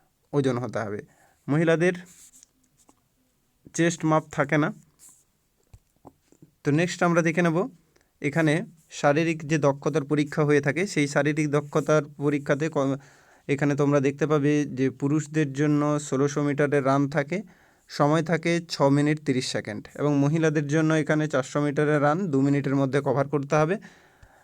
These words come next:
নেক্সট আমরা দেখে নেব নিয়োগ, যে পদোন্নতির কথা বলা হয়েছে, নিয়োগের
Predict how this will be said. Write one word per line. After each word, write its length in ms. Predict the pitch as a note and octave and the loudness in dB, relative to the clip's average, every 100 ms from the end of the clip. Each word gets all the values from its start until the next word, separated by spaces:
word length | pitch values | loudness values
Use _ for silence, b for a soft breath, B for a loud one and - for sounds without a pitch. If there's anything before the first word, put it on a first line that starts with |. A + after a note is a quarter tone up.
| B - _ | B -20 _
নেক্সট 360 | D3 E3 F3 - | 0 2 2 2
আমরা 200 | E3+ E3 | 2 2
দেখে 220 | D#3 E3 | 0 0
নেব 160 | E3 D#3+ E3+ - _ _ - | 2 2 0 -4 _ _ -4
নিয়োগ, 460 | D3 E3 F3+ F3 - - _ b b b - | 2 4 4 0 -10 -20 _ b b b -12
যে 320 | B2+ D3 D#3 D3 | 0 4 4 4
পদোন্নতির 580 | C#3+ C#3+ E3+ E3+ E3+ D#3+ | 2 4 4 4 2 2
কথা 260 | C#3+ D3 C#3+ | 2 4 4
বলা 220 | C#3 C3+ | 4 4
হয়েছে, 360 | C#3 B2 D3+ | 2 -2 0
নিয়োগের 460 | D#3 C#3+ C#3 C#3 | 2 2 2 2